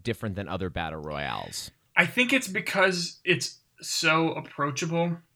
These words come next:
Speaker 2: I, I prefer, I've, I've played a lot of Apex. I actually prefer Apex to Fortnite. However, Apex doesn't get its hooks in me the way that Fortnite does. And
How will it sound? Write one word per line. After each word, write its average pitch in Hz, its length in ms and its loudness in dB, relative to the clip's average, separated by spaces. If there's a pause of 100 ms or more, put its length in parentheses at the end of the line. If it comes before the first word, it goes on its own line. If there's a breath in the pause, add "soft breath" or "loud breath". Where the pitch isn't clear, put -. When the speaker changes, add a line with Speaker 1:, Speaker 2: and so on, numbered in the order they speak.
(120)
Speaker 2:
I, 214 300 8
I 196 160 10
prefer, 180 360 -2
I've, - 320 2
I've 175 140 6
played 196 160 2
a 160 40 2
lot 151 140 6
of 139 160 -4
Apex. - 580 -4
I 143 100 8
actually 143 220 4
prefer 170 380 0
Apex 131 560 -4 (140)
to 139 240 -2
Fortnite. 135 500 -2 (600 soft breath)
However, 180 840 4 (100)
Apex 226 460 2
doesn't 175 480 0
get 170 160 6
its 135 120 -6
hooks - 380 0
in 151 100 2
me 135 120 0
the 131 100 2
way 135 120 2
that 139 180 -2
Fortnite - 540 -4
does. - 420 -6 (520 soft breath)
And 156 480 4